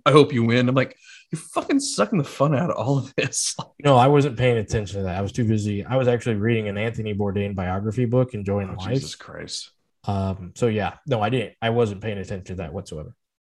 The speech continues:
Speaker 2: I won my game by Sunday, by the way, Fat Tony. So suck it.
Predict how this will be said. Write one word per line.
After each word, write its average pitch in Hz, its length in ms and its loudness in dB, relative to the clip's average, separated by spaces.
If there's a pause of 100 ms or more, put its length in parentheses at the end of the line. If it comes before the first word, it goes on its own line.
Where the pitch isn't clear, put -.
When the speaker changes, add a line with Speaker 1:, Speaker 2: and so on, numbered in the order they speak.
(380)
Speaker 2:
I 196 120 10
won 190 240 10
my 131 160 6
game 113 220 0
by 104 120 2
Sunday, 101 440 0
by 113 160 2
the 107 60 4
way, 101 140 4
Fat 95 260 -2
Tony. 107 300 -4
So 104 220 -2
suck - 300 2
it. 95 140 0